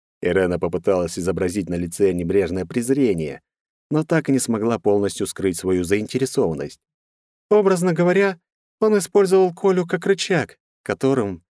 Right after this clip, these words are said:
все последние годы последовательно расшатывал авторитет моего отца. А ты, маменька, была его точкой опоры». «Чушь! Я сама себе хозяйка и ни под кого никогда не подлаживалась,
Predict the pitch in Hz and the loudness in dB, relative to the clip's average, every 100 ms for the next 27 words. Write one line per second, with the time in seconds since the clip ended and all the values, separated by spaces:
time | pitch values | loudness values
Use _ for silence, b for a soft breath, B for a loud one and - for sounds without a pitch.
0 | _ - - 190 156 - 151 135 127 120 | _ -8 -2 0 -2 -4 -2 2 0 0
1 | 175 147 98 143 - 180 175 160 147 151 | -2 -2 -4 -6 -4 0 2 2 0 0
2 | 143 139 - 151 151 139 - 131 135 131 | 0 -2 -2 -2 2 0 -2 -4 -4 -2
3 | 147 139 151 147 156 156 151 95 - _ | -4 -2 -2 0 -2 -4 -4 -4 -8 _
4 | _ _ _ - 233 240 226 208 196 170 | _ _ _ -2 2 2 4 4 2 0
5 | 175 165 180 170 165 - 165 - 170 170 | 0 2 2 4 2 0 -2 0 -2 0
6 | 131 92 80 _ _ _ _ _ - - | 0 0 -4 _ _ _ _ _ -8 2
7 | 226 170 139 - _ _ _ - 156 185 | 4 4 0 -8 _ _ _ -4 0 2
8 | 202 214 170 160 196 175 165 135 123 - | 2 0 0 0 2 2 2 0 -6 -10
9 | _ _ - 165 208 185 - 226 220 190 | _ _ -6 0 0 0 2 4 4 4
10 | 180 180 175 160 165 185 131 139 233 - | 2 2 2 0 2 2 2 0 -2 -6